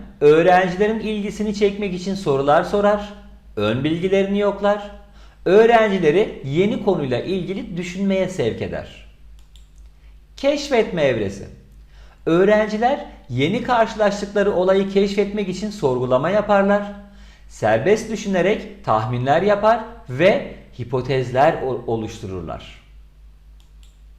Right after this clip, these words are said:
Açıklama aşaması. Öğrenciler grup tartışmaları ile kavramların açıklamalarını yapmaya çalışırlar. Öğretmenin sorularına cevap vererek yorumlamaya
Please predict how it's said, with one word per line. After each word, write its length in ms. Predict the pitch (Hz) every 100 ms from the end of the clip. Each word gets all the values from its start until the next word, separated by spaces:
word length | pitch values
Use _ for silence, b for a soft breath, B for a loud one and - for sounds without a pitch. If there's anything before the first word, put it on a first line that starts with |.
| - b b b b
Açıklama 500 | 202 202 202 240 233
aşaması. 520 | 226 - 160 117 95 85 - b b b b
Öğrenciler 760 | 208 240 254 233 180 156 202 - - -
grup 340 | 113 170 233 -
tartışmaları 720 | 196 180 170 156 135 127 117
ile 280 | 123 196
kavramların 680 | 196 139 147 160 165 170 196
açıklamalarını 760 | 175 165 - 165 160 160 175 208
yapmaya 440 | 202 - 139 117
çalışırlar. 540 | 127 107 101 90 71 - - b b b b -
Öğretmenin 640 | 147 156 180 185 208 247
sorularına 580 | - 180 151 131 120 104
cevap 380 | 110 120 165 190
vererek 480 | 208 208 240 233 - - 123
yorumlamaya 840 | 117 127 135 135 135 131 131